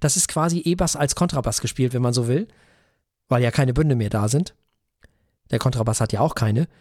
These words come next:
Hört sich aber trotzdem anders an. Hört sich sehr speziell an. Wenn ihr uns im Radio hört, also im U K W, dann habt ihr ja schon das Lied gehört, was wir am Anfang gespielt haben, A Remark You Made.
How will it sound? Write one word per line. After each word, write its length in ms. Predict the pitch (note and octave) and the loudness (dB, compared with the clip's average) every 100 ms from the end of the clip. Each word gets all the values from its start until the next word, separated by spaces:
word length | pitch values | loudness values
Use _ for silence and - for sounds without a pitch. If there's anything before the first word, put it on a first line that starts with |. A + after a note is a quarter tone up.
| _ _ _ _ | _ _ _ _
Hört 220 | - F3+ | 0 2
sich 120 | F3 | 2
aber 120 | D#3 C#3 | 0 0
trotzdem 340 | D#3+ - D#3 | 0 0 0
anders 340 | - D#3 D#3+ | 0 2 0
an. 320 | - F3 F#3+ - _ _ _ _ _ _ | 0 0 0 -4 _ _ _ _ _ _
Hört 240 | C#3+ D#3 | 0 2
sich 340 | - D#3 - - | 0 -2 -4 -8
sehr 240 | C#3 D#3+ D3+ | -2 0 0
speziell 580 | - C#3 - D3 D#3+ | -2 -4 0 0 0
an. 320 | E3 F#3 G3+ G3 _ _ _ _ | 0 -2 -2 -6 _ _ _ _
Wenn 240 | C#3+ D3 D#3+ | -2 0 0
ihr 200 | D#3 D#3+ | -2 0
uns 300 | D#3 - - | -2 -2 -4
im 200 | D#3 C#3 | -2 -2
Radio 460 | C3+ G3 G3 C3+ | 0 0 2 2
hört, 220 | A#2 C3 | 2 -2
also 220 | B2 C3 C3+ | -2 -4 -2
im 140 | C#3 | -4
U 80 | D#3+ | -4
K 200 | - C3+ | -2 0
W, 260 | D#3 C3+ E3+ - - | 0 0 -4 -10 -6
dann 180 | - C#3+ | -2 0
habt 160 | F#3+ - | -2 -2
ihr 180 | E3+ D#3+ | 0 2
ja 160 | D3+ | 0
schon 280 | C#3 E3+ E3+ | 0 0 0
das 160 | C#3+ - | 0 -2
Lied 200 | D#3 D#3+ | -2 -2
gehört, 440 | D3+ C#3 D3 C#3+ - - - _ | 0 2 2 -2 -6 -20 -20 _
was 160 | C#3 C3+ | -4 -2
wir 80 | |
am 60 | C3+ | -2
Anfang 240 | D#3 D#3+ | -2 -2
gespielt 320 | D3 - D3+ C#3+ | -2 0 0 0
haben, 140 | C#3 | 0
A 60 | C3+ C#3+ | 0 2
Remark 440 | C#3 C3+ B2+ C#3 | 2 2 0 0
You 100 | C#3+ | 0
Made. 320 | C3+ G#2 F#2+ | 0 -2 -6